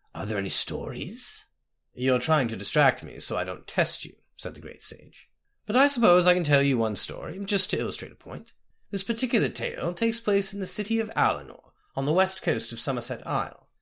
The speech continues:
and concerns a scribe named Thalbad." This was in the Second Era,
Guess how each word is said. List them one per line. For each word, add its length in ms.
and 120
concerns 420
a 60
scribe 580
named 160
Thalbad." 800
This 260
was 140
in 60
the 60
Second 340
Era, 360